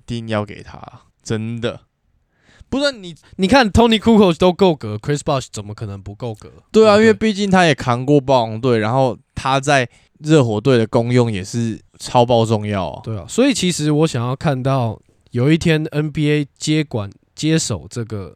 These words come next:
Speaker 2: Hall of Fame，让N B A来接手。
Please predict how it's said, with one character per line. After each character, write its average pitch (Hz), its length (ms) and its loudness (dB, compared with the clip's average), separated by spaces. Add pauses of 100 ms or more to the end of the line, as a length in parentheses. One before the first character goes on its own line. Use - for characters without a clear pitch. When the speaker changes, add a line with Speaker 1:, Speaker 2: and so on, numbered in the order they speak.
(120)
Speaker 2:
Hall 110 200 -8
of 101 200 -14
Fame， 104 140 -14 (180)
让 165 200 0
N 160 200 -4
B 151 180 -2
A 151 120 2
来 113 120 -4
接 107 240 -6
手。 - 260 -12